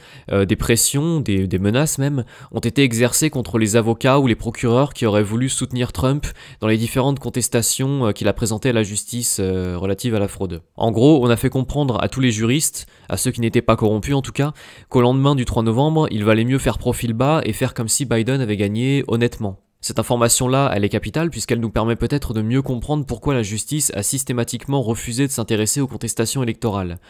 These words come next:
On a eu un mélange de corruption et d'intimidation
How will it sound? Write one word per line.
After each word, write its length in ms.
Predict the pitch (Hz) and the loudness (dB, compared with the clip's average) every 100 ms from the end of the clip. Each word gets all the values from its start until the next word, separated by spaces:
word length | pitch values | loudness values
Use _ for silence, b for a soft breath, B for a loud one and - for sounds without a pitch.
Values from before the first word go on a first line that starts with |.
| B B B | B B B
On 120 | 101 | -4
a 100 | 101 | 0
eu 120 | 120 | 2
un 100 | 127 | 2
mélange 380 | 110 113 127 123 | 2 2 2 2
de 80 | 107 | -2
corruption 640 | - 123 120 - - 143 | 2 2 2 0 -2 0
et 80 | 123 | 0
d'intimidation 800 | 101 104 110 107 104 104 139 151 | 0 -2 -2 0 0 0 -2 -4